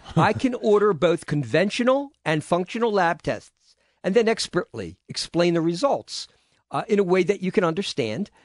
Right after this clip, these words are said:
Speaker 2: And if you already have the lab results, bring them in and I can review them as well. I'm going to try to keep this as economical as possible while still providing the highest quality care. So lab testing may not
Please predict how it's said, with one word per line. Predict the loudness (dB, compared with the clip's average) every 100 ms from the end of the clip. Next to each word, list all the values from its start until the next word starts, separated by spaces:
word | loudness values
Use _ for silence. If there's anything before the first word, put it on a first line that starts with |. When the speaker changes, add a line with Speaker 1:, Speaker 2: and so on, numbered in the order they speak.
| _
Speaker 2:
And | -2 0
if | 0
you | 2
already | 2 2
have | 2 2 0
the | 2
lab | 0 0
results, | -2 -2 -4 -6 _
bring | 0 2
them | 2 4
in | 2 0 -4 _ _
and | -2
I | -2
can | 0
review | -2 0 0 0
them | 0 0 -4
as | -8 -6
well. | -2 0 0 -4 -14 _ _ _ _ _ _ _ _ _ _ _ _ -8
I'm | -8 -2
going | 2 2 2
to | -6
try | 0 -2
to | -2
keep | -6 -6
this | -6 -4
as | -4 -6 _ _ _ _
economical | -4 0 2 0 -2 -6
as | -8
possible | -10 -4 0 0 -2 -8 -10
while | -6 -6
still | -2 -2
providing | 0 0 0 0
the | 0
highest | 2 0 0
quality | -2 -2 -4
care. | -6 0 0 0 -4 _ _ _
So | 0 2 4 4 0 -10 -16 -16 _
lab | -4 0 2 2
testing | 0 0 0 0
may | 2
not | 0 0 0 0